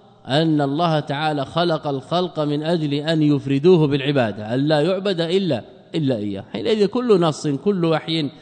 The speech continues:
كل دليل، كل قول لصحابي النبي أيا كان مطلقا دون تفصيل، لا يجوز أن يستنبط منه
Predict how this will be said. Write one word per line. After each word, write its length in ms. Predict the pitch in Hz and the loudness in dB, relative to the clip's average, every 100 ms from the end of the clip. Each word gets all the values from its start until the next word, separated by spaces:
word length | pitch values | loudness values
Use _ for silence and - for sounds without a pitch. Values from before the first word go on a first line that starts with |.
| - - - - | -20 -20 -20 2
كل 220 | 196 170 | 4 4
دليل، 500 | 156 160 175 165 156 | 4 4 6 4 2
كل 280 | 165 196 170 | 0 -2 0
قول 280 | 175 175 165 | 2 4 4
لصحابي 760 | 156 151 156 151 160 175 170 | 2 -2 -4 -4 -2 0 0
النبي 480 | 156 143 151 190 202 | 0 -2 -2 -2 -2
أيا 260 | 240 233 | 0 0
كان 300 | 190 190 127 | 0 0 0
مطلقا 460 | 131 220 185 135 120 | 0 -2 -2 -8 -8
دون 280 | 143 196 160 | -4 -2 0
تفصيل، 360 | 143 - 98 - - _ _ _ _ - | -2 -6 -12 -12 -20 _ _ _ _ -6
لا 420 | 120 170 202 208 | 2 2 4 2
يجوز 580 | 196 175 160 196 156 123 | 2 2 2 4 4 0
أن 340 | 131 131 156 | -4 -2 0
يستنبط 760 | 160 160 151 190 208 190 175 165 | 2 0 0 0 0 2 -2 0
منه 640 | 165 196 202 208 226 185 | 0 0 2 2 0 -2